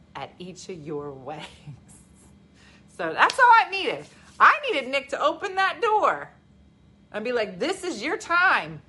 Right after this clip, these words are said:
I'd be like, "Bring it on."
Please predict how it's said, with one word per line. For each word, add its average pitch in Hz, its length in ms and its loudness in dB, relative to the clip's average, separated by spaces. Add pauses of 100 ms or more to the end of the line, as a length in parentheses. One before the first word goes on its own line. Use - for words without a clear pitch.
(140)
I'd 139 100 -20
be 156 80 -12
like, 131 220 -4 (1400)
"Bring 160 300 -12
it 262 100 -4
on." 269 540 2